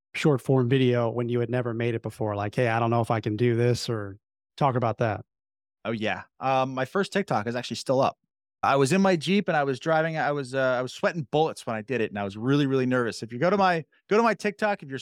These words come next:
Speaker 2: up for a scroll past two thousand videos, all the way on the bottom, you'll see it. I think it was March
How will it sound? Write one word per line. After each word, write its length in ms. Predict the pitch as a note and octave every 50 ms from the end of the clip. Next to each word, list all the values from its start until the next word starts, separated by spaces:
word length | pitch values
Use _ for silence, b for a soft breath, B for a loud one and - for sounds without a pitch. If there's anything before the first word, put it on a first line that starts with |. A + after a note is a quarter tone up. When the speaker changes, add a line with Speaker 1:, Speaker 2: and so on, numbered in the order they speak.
| - -
Speaker 2:
up 160 | F3+ G3 F#3
for 140 | - A3+ A#3
a 40 | G3
scroll 380 | - - F3 F#3+ G3 G#3 A3
past 360 | G#3+ - G3+ F3+ E3 - - -
two 180 | - A3 G#3+
thousand 440 | - - G#3 F3+ G3 G3+ F#3 G3+ F#3+
videos, 460 | F3+ F#3 G3+ G#3 A3 A#3 B3 - - _ _ _ _ _ _ _ _ _ _ _ _ _ _ -
all 220 | F3+ F#3 G3 A3+
the 60 | A3 A3
way 140 | G#3+ A3
on 100 | G#3+ G#3
the 80 | G3 F#3+
bottom, 340 | E3+ F#3 F3+ F3+ E3 D3 C#3
you'll 80 | C#3 B2
see 220 | - - - D#3+
it. 60 | C3
I 60 | A2+ G#2+
think 140 | B2+ C3
it 80 | D3 -
was 340 | - D3 C#3 B2 A#2 - - _ _ _ _ _ _ _ _ -
March 440 | C#3+ C3 D3 E3+ F#3 - - -